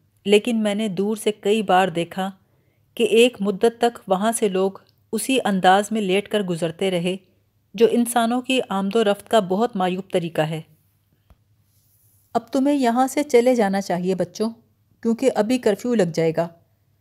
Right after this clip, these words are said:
और उसके बाद बारह घंटे तक जो भी यहाँ पाया गया, उसे गोली मार दी जाएगी। मगर तुम्हें मेरे लिए परेशान होने की ज़रूरत नहीं, क्योंकि मैंने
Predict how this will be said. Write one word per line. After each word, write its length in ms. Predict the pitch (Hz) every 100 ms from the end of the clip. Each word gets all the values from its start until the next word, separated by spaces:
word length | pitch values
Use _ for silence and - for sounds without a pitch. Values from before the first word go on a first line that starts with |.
| _ -
और 120 | 233
उसके 260 | 254 - 285
बाद 220 | 247 254
बारह 340 | 214 190 202 233
घंटे 340 | 214 196 220
तक 180 | 214 233
जो 200 | 190 202
भी 120 | 214 233
यहाँ 340 | 202 208 226
पाया 240 | 180 185 208
गया, 320 | 196 202 226 - 214
उसे 200 | - 214
गोली 320 | 190 202 220
मार 200 | 175 160
दी 140 | 160
जाएगी। 440 | 160 151 151 165 160 _ _ _ _ _ _ _ _ _ _ _ _ 214
मगर 300 | 233 254 277
तुम्हें 360 | - 269 294
मेरे 320 | 285 208 247
लिए 220 | 247 262 269
परेशान 520 | 247 220 220 220 233
होने 260 | 220 214
की 120 | 226 233
ज़रूरत 440 | 214 196 202 208
नहीं, 240 | 185 202 208 _ _ _ _ _ -
क्योंकि 240 | 226 214 247
मैंने 300 | 208 208